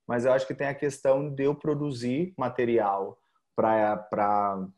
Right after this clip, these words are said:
sites de, de conteúdo explícito e isso eu querer também que ele habitasse outros lugares. Então, além de habitar um espaço de pornografia, como ele poderia habitar também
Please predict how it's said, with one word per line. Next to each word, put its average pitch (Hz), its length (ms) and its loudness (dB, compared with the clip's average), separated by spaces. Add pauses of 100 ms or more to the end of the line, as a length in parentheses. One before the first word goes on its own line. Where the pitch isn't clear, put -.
(280)
sites 107 640 -2
de, 101 360 -8
de 92 200 -10
conteúdo 104 440 -4
explícito 123 800 -6 (420)
e 131 280 0
isso 143 200 0
eu 139 80 0
querer 139 360 0
também 139 400 0
que 143 120 -6
ele 139 80 2
habitasse 131 840 0 (180)
outros 147 500 2
lugares. 110 760 0 (260)
Então, 120 280 2
além 123 380 2
de 147 100 0
habitar 123 720 2 (260)
um 110 140 -6
espaço - 640 0
de 104 140 -4
pornografia, 113 1040 0 (240)
como 127 240 2
ele 131 100 2
poderia 127 460 2
habitar 120 480 0
também 123 640 -2